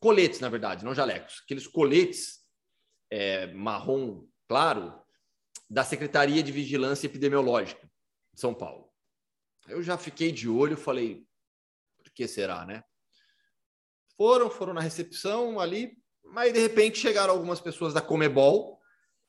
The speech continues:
senta-, todos se sentaram ali num-, numa mesinha e começaram a conversar. Eu fui percebendo que o, que o negócio foi ficando mais sério, chegou gente da afa,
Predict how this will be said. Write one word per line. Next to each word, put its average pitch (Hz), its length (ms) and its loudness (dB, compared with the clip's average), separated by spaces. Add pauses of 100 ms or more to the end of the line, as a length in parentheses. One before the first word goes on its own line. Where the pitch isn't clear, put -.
(840)
senta-, 170 600 0
todos 165 320 -2
se 156 100 -10
sentaram 160 520 0
ali 147 120 -2
num-, 139 220 -4
numa 123 260 -6
mesinha 131 400 -4
e 190 80 -4
começaram 160 380 -2
a - 60 -8
conversar. 156 760 -2 (920)
Eu 165 100 -2
fui 170 140 -8
percebendo 170 520 0
que 175 180 -2
o, 165 380 -2 (140)
que 175 80 -8
o 160 60 -2
negócio 156 300 -2
foi 156 120 -2
ficando 151 340 -6
mais 139 220 -4
sério, 220 640 2 (320)
chegou 220 380 6
gente 190 300 -2
da 175 340 4
afa, 247 400 0